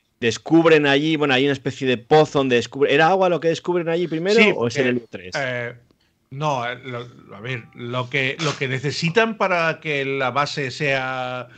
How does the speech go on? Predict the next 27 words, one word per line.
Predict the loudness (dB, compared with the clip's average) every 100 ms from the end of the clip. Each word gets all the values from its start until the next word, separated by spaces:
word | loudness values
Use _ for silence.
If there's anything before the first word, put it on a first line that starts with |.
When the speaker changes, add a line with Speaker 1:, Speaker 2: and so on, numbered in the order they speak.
| -20 -20 -20 _ -14
Speaker 2:
eh, | -12 -6
Speaker 1:
Autónoma. | -6 -6
Speaker 2:
sostenible, | -6 -8 -8 -4 -2 0 -2
autónoma, | -2 -2 -2 -4 -6 -6 -8
era | -8 -4 -4 -4 -4
encontrar | -6 -6 -6 -6 -4
agua, | -6 -8 -14 _ _ _ _
eh, | -12 -12 -6
tanto | -6 -6 -10 -8
para | -6 -6 -6 -8
la | -10
subsistencia | -12 -12 -12 -8 -6 -4 0
de |
la | 0
base | 0 0 -2 -6 -10 -20 _
como, | -6 -4 -2 -2 -2 -6
como | -8 -8 -8
punto | -6 -2 0
de | 0
partida | -2 -2 -2 -2
para | 0 -2
explo-, | -2 -6 -8
otras, | -6 -6 -6 -6
otras | -8 -8 -8
exploraciones | -8 -8 -8 -6 -6
más | -4 -4
lejos. | -4 -4 -8 -10